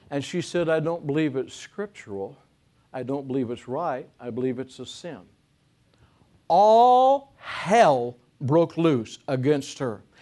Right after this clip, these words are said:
Even the mainstream media broke loose. Coca-Cola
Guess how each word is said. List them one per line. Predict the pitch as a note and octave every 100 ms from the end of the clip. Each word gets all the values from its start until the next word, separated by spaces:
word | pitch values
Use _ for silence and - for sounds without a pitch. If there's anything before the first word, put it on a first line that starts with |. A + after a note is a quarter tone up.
| - -
Even | G#3+ A3+ C#4 B3+ C4+ B3+ - -
the | D#3+
mainstream | F3 G3 A#3 A3+ - G#3 G#3+ G#3+ G3+ G3+ _
media | D#3 E3+ G3+ A#3+ G#3+ F#3+ C3+ A2
broke | B2+ D#3 C#3+ C#3
loose. | C3 A#2 G#2+ - - _
Coca-Cola | - A#3+ B3+ B3 - F3+ B3+ B3+ F#3 B2+